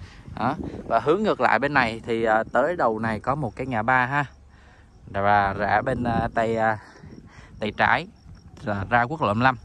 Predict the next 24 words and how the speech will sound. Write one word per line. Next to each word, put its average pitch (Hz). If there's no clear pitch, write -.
À, 104
khoảng 127
đâu 135
đó 135
là 131
từ 123
đây 135
ra 135
quốc 160
lộ 131
năm 131
mươi 135
lăm 135
khoảng 127
là 120
cây 131
số 160
thôi. 165
Đó, 120
ra 147
ngoài 127
đó 123
thì, 113
à, 107